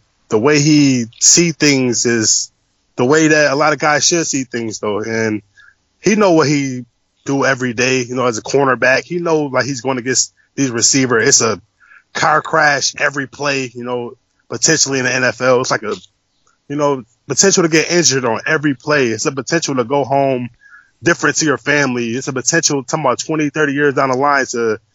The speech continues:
not even speak the same, walk the same,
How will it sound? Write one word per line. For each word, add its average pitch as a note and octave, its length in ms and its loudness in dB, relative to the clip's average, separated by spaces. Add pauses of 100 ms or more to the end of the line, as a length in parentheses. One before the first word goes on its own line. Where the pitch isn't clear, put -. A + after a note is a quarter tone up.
(340)
not D3 160 0
even C3+ 160 -2
speak - 300 -2
the C3 80 -8
same, A#2 380 -2
walk D#3+ 200 0
the C3 120 -6
same, A2+ 560 -4